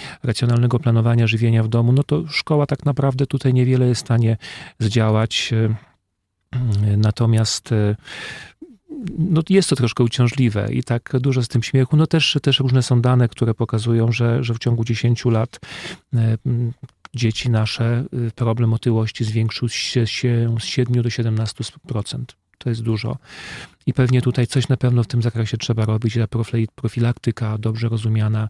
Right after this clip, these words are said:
e, umiejętność żywienia się, no, jest bardzo ważna. Jakiś krok, e,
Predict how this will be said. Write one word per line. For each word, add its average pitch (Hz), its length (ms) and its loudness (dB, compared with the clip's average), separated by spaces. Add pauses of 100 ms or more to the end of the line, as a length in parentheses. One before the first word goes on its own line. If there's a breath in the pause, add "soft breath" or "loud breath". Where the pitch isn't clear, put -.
(500 loud breath)
e, 107 120 0
umiejętność 113 520 2
żywienia 110 440 0
się, 110 540 -4 (460)
no, 131 280 0
jest 123 340 -2
bardzo 123 280 0
ważna. 113 440 0
Jakiś 135 360 0
krok, 131 540 -2
e, 110 220 -2